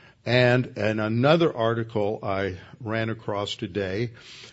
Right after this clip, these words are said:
points out basically the same thing, and that is that this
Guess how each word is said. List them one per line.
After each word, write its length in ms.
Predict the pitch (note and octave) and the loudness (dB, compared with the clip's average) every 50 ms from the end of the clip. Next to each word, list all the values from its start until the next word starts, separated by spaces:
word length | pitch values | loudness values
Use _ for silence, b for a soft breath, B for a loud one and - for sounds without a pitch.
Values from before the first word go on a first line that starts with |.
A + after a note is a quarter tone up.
| B B | B B
points 320 | - B2+ B2+ C3 C3 C3 C3 | 0 2 2 2 2 0 -2
out 300 | A#2 A2+ A#2 A#2 A2+ G#2 | -2 -2 -2 -2 0 0
basically 720 | B2+ D3 D#3+ D#3 - - B2 - - A#2+ A#2+ A#2 A2+ A#2 | 2 2 2 0 0 -2 -2 -2 0 0 2 2 2 0
the 260 | A2+ A2+ A2 A2 G#2+ | -2 -6 -6 -4 -4
same 400 | F#2 - - C3+ C3 B2 A2+ G#2+ | -4 -4 -4 -2 -2 0 -2 -4
thing, 540 | A2 - C#3+ D3 C3+ A2 G2 G2+ A2+ C#3+ D3 - B B B B B B B B - | -4 -4 -4 -2 -2 -2 -2 -4 -6 -6 -8 -10 B B B B B B B B -4
and 220 | A2+ A#2+ A#2 A2 | -2 0 0 2
that 260 | B2 C3+ D3 D3 C#3+ | 2 2 0 0 -2
is 400 | - A#2+ A#2 A2+ A2+ A2+ A2+ - | -2 0 2 2 2 0 -2 -6
that 440 | G2+ G2+ A#2 A2+ G#2+ A2+ A2+ A2 A2 | -2 0 2 2 2 0 -2 -6 -6
this 320 | G#2 B2 A2+ G#2+ - - | -2 -2 -2 -2 -4 -8